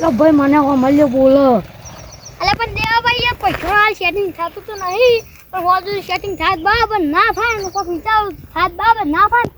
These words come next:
Speaker 2: તો તારા જ-, જમીન તમારા નામે કરી દે. પછી, અ, હું પૈસા તમને આવે એટલે છૂટી કરી દે જમીન તો. છૂટી કરાવી દઉં.
Speaker 1: જો, આજ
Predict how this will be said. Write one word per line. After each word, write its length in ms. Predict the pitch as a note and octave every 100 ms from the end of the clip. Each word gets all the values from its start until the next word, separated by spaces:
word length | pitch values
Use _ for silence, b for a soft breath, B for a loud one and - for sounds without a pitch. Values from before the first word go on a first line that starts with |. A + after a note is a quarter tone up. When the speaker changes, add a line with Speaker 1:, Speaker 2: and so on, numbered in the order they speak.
| - - -
Speaker 2:
તો 120 | E4+
તારા 240 | F4 F#4 F#4
જ-, 220 | - - A3+
જમીન 440 | C#4 D#4 G4 G4+ F#4+
તમારા 280 | F4 F#4 E4+
નામે 280 | D4+ E4
કરી 240 | F#4 G4+ G4
દે. 60 |
પછી, 540 | G4+ F4 D4+ F4 F#4+ F#4 - - - - - - - - -
અ, 60 |
હું 500 | D4 C#4 C#4 F#4+ F#4+
પૈસા 260 | E4 B3+ E4+
તમને 240 | F4+ G4
આવે 200 | G#4+ A#4
એટલે 140 | F#4+ F4+
છૂટી 280 | F4+ -
કરી 180 | - G#4+
દે 140 | E4+ C4+
જમીન 280 | C4 A#3+
તો. 180 | A#3+ A#3+
છૂટી 520 | - - - E4+ D4
કરાવી 360 | F#4 G4 F#4 D#4
દઉં. 320 | C4 A#3+ A#3
Speaker 1:
જો, 260 | C#4+ F4 D#4
આજ 360 | C#4 D#4 E4+